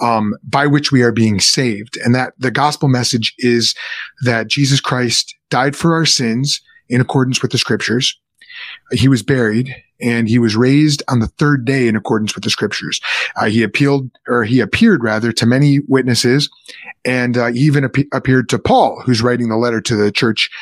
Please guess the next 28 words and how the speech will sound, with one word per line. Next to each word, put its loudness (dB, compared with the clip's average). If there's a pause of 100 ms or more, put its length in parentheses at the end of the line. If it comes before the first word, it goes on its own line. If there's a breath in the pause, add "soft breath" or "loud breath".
(160 loud breath)
in 2
Corinth. 0 (480 loud breath)
Um, -2 (840)
and, 0
uh, 0 (460 loud breath)
that 0
message 0 (540)
has -2
completely 0
changed -2
my 0
life, -6 (640 loud breath)
um, 0
on -2
a -4
grand 2
scale. -6 (800 loud breath)
Um, 0 (200)
and 0
that's -2
the 0
message -2
that 0
I 0
wanna -2
tell -4
everybody 0
about. -4